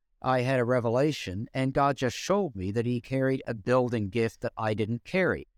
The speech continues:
And so, um, and that alerted me to the fact that we shouldn't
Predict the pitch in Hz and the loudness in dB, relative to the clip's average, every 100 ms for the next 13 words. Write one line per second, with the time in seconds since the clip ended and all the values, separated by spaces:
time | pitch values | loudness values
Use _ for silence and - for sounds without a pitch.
0 | _ _ _ - 135 127 - - 127 123 | _ _ _ -4 0 0 -2 0 2 2
1 | 120 _ _ - 123 120 117 113 120 _ | -2 _ _ -8 -2 0 0 -4 -8 _
2 | _ _ 147 143 160 175 151 135 135 156 | _ _ 0 2 4 2 0 0 2 2
3 | 151 135 120 117 110 - 131 123 - - | 0 -2 -2 -2 -6 -4 -2 -2 -4 -4
4 | 117 _ _ 143 135 135 - 156 147 | -4 _ _ -4 -2 -2 0 0 -2